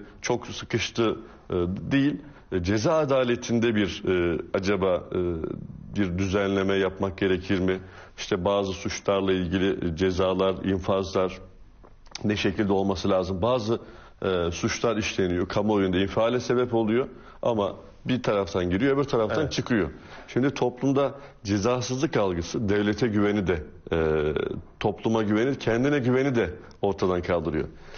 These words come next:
Speaker 1: Bizim çalışmamızda Cumhurbaşkanımızın da talimatıyla, akademisyenler, e, uygulayıcılarla yapmış olduğumuz bir çalışma.
Speaker 2: Bu Milliyetçi Hareket Partisi'nin verdiği tekliften sonraki, e,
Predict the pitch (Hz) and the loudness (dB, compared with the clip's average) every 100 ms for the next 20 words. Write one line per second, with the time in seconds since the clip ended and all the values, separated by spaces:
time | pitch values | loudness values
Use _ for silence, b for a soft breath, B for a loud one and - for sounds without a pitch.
0 | B B 123 131 185 156 139 110 95 87 | B B -2 0 2 2 2 2 0 0
1 | 85 - 113 117 113 - 107 95 92 95 | 0 0 0 2 0 0 0 2 0 0
2 | 92 92 90 87 82 78 - - 104 98 | 2 2 0 0 0 0 -2 0 2 0
3 | 92 98 95 95 95 - 92 87 90 98 | 0 -2 0 0 -2 -4 -4 -2 0 2
4 | 90 95 98 95 92 95 92 90 82 B | 2 2 2 2 2 2 2 0 -2 B
5 | B B 104 101 120 - 101 98 87 87 | B B -4 -2 -2 0 0 0 0 0
6 | 101 92 92 92 76 - B B 127 120 | 0 0 -2 -2 -4 -6 B B -2 0
7 | 120 123 120 123 123 127 120 131 - 123 | 0 0 0 0 0 0 0 -2 0 -2
8 | - - 127 123 120 113 107 123 - 110 | -2 0 0 2 2 0 -2 -4 -2 -4
9 | - 104 - 123 120 131 127 104 - 98 | -4 -6 -2 -2 -2 0 0 -2 -4 -4